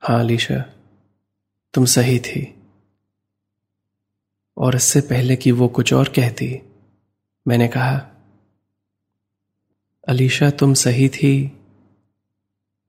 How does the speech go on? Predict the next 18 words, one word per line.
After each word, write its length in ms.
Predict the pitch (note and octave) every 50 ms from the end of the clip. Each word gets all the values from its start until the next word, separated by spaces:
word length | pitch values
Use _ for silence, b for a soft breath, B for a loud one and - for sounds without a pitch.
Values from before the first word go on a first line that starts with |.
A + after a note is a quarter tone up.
| _ _ _ -
जब 260 | A#2+ C3+ B2 B2 -
तुमने 280 | - B2 B2 B2 B2+ C3+
कहा 280 | - B2+ A#2+ A#2+ B2+
था 200 | B2 - - B2+
कि 200 | A#2+ - - B2
मैं 480 | A#2+ A#2+ A#2 A#2 A#2+ A#2+ A#2+ A#2+ - - _ _ _ _ _ _ _ _ _ _ _ _ _ _ -
दिन 220 | - B2 A#2 B2 B2
में 120 | B2 B2
सपने 380 | A#2+ - A#2+ A2+ - B2+ A#2+ A2+
देखता 380 | A#2+ A#2 A2+ - - - A#2
हूं, 200 | B2 B2+ A#2+ - - - - - _ _ _ _ _ _ _ _ _ _ _ _ _ _ _ _ _ _ _ _ _ _ _ _ _ _ _ _ _ _ _ -
कि 140 | - C#3+ C3+
मैं 180 | C#3 C#3 C3 B2
बड़ा 240 | B2 A#2+ B2 C3
नहीं 280 | C3 B2+ B2 C3 C3+ C3
होना 260 | B2 B2 A#2+ A#2+ B2
चाहता 420 | B2 - C3 B2 A#2+ - - B2+ B2+
हूं, 200 | B2 C3 C3